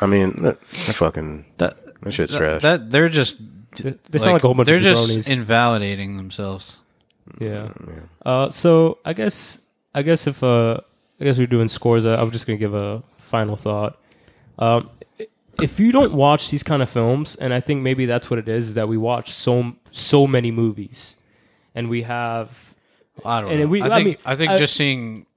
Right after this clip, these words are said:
Speaker 2: Ocean's Eleven is enough. <laughs>
Speaker 3: Well, yeah, for
Speaker 2: To
Speaker 3: you, but, like,
Speaker 2: I
Speaker 3: let's say
Speaker 2: guess.
Speaker 3: you watched Ocean's Eleven, like, ten years ago or whatever,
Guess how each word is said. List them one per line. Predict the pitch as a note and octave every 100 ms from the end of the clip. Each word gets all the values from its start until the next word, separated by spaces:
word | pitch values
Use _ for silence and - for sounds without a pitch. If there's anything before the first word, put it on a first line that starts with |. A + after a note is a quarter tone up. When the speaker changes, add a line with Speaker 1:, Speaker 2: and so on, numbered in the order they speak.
| -
Speaker 2:
Ocean's | A2+ A2+ A2+ G#2
Eleven | G#2 G#2+ G2+
is | F#2+ F#2
enough. | F#2+ F#2 - - - -
<laughs> | _ _ -
Speaker 3:
Well, | B3 A#3
yeah, | C#4+ C4+ C3
for | - F3
Speaker 2:
To | E3+
Speaker 3:
you, | G3 G3+ C#3+ B2+
but, | E3
like, | E3+ D#3+ D#3
Speaker 2:
I |
Speaker 3:
let's | G3+ G#3+
say | G2 A3+
Speaker 2:
guess. | G3
Speaker 3:
you |
watched | F#3 F#3+ - -
Ocean's | E3 E3 D#3
Eleven, | C#3 C#3 B2+ A#2+
like, | A2+ A2+
ten | - C3
years | A#2+ A#2+
ago | G#2+ G#2+ G#2
or | G#2+
whatever, | A2 G#2+ A2+